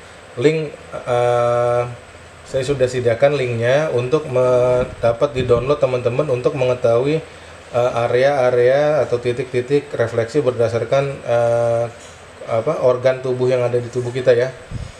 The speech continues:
Jadi teman-teman bisa lihat nanti gambar-gambarnya itu titik refleksinya di sebelah mana aja, sebelah mana. Nah, itu nanti bisa teman-teman sesuaikan di kaki yang mau dipijat ya. Oke, yang pertama ini ginjal, yang kedua itu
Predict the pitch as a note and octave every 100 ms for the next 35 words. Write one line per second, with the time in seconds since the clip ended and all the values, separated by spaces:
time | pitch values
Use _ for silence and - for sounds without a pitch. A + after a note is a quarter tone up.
0 | - A2+ A2+ C3 B2 A#2+ C3 B2+ A#2+ A#2+
1 | A2+ A#2+ C3+ C#3+ A#2 A#2 C3 A#2 A2+ A2+
2 | A2 A2+ A2 A2 A#2 C3+ C#3+ D3 C#3 -
3 | - - - - A2 A2 C3 B2 A#2+ A2+
4 | A2+ A2+ A2+ B2 B2 C#3 B2+ A2+ A#2 A2+
5 | A2+ A2+ A2+ A2+ B2+ B2+ A#2 A2 A2 A2+
6 | C3+ C3 G#2+ G#2 A#2+ A2 B2+ B2+ G#2+ -
7 | A2 G#2+ A2 - - A2 A2 A2 G#2+ A2
8 | A2+ G#2+ B2 A#2+ A2 G#2+ - A2+ A#2 -
9 | - - - - - B2 A2 G#2+ G#2+ G#2+
10 | A2 A2+ A2 A2 G#2+ A#2 A#2 - - -
11 | - - G#2 C#3 D#3 E3 B2 B2 - B2
12 | C#3 D3+ A#2+ A#2+ B2+ D3+ E3+ F3+ D#3+ B2
13 | B2 B2 B2 B2 A#2+ A#2